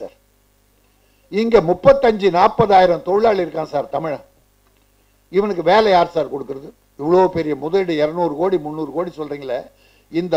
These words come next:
பணம், தமிழ்நாட்டு பணம் பூரா பாம்பேல shooting, A to Z. அதுல, அ, Supreme Star ரஜினி, நம்ம தமிழரை ஒத்துக்கிட்டோம், ஏத்துக்கிட்டோம், அவரும் ஐக்கியமாயிட்டார். அதுல பெரிய வித்தியாசமே வேண்டாம்.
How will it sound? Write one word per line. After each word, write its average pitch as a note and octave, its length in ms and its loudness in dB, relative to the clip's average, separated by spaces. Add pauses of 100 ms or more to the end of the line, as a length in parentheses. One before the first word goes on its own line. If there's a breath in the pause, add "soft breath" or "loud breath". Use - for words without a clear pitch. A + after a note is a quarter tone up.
(140)
பணம், G3 280 0
தமிழ்நாட்டு F#3+ 560 2
பணம் F#3 300 -6
பூரா G3+ 240 0 (100)
பாம்பேல F3+ 520 0
shooting, E3+ 340 -8 (320)
A G3+ 140 8 (100)
to B3 100 -2 (120)
Z. G#3 120 6 (760)
அதுல, G3+ 280 2 (800)
அ, G3 240 -2 (500)
Supreme A3+ 400 2
Star F#3+ 300 6 (140)
ரஜினி, F#3+ 400 0 (500)
நம்ம F3+ 240 -2
தமிழரை F#3 420 4
ஒத்துக்கிட்டோம், E3 400 -8 (540)
ஏத்துக்கிட்டோம், G3 520 0
அவரும் G3+ 220 6
ஐக்கியமாயிட்டார். E3 640 -2 (300)
அதுல F3 200 -2
பெரிய E3+ 220 0 (320 soft breath)
வித்தியாசமே F3+ 560 -2
வேண்டாம். C#3+ 280 -4